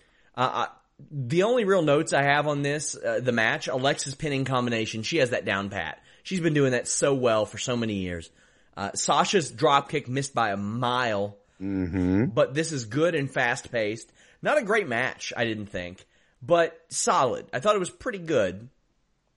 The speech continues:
Speaker 1: Dana Brooke got a lot of time, a lot of reps,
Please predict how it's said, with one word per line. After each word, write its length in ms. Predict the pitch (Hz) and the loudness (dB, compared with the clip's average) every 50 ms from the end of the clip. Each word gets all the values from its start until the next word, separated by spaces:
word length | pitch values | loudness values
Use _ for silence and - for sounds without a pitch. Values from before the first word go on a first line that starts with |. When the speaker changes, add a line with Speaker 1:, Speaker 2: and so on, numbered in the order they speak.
| _ - - | _ -12 -4
Speaker 1:
Dana 220 | 151 160 185 196 | -2 0 0 0
Brooke 320 | 170 139 170 170 165 165 - | 0 4 6 6 6 4 2
got 160 | 143 131 127 | -2 -2 0
a 40 | 117 | 0
lot 420 | 113 113 110 107 117 131 139 151 156 | -4 -4 -2 -2 0 2 2 2 0
of 80 | 151 | 0
time, 480 | - 156 127 113 110 107 107 110 117 - _ - - _ _ | -2 -2 -2 0 0 0 -2 -2 -4 -8 _ -20 -20 _ _
a 100 | - - | -2 -2
lot 340 | 120 123 120 117 131 147 160 | 0 2 2 4 4 4 4
of 80 | 160 143 | 4 4
reps, 460 | 135 127 110 110 123 - - - - | 6 6 6 6 4 0 -8 -12 -12